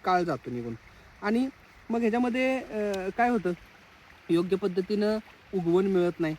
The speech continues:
आता दोन डोळ्याची कांडी लागवड करताना सगळ्यात महत्त्वाची गोष्ट म्हणजे, अ, संख्येचं नियोजन होत नाही, कारण आपण एक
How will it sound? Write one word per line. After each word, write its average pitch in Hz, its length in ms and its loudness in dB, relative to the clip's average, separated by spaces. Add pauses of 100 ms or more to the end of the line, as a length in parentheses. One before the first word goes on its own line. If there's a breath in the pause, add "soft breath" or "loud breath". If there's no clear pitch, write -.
(280)
आता 180 140 -2
दोन 202 240 2
डोळ्याची 214 280 0
कांडी 214 600 -2
लागवड 202 280 0
करताना 208 560 -4 (100)
सगळ्यात 196 300 -6
महत्त्वाची 185 400 -8
गोष्ट 196 280 -10
म्हणजे, 202 380 0 (400)
अ, 175 40 -6 (480)
संख्येचं 190 440 -4
नियोजन 190 260 0
होत 180 180 -2
नाही, 123 140 -10 (120)
कारण 139 100 -10
आपण 165 460 -6
एक 170 120 -4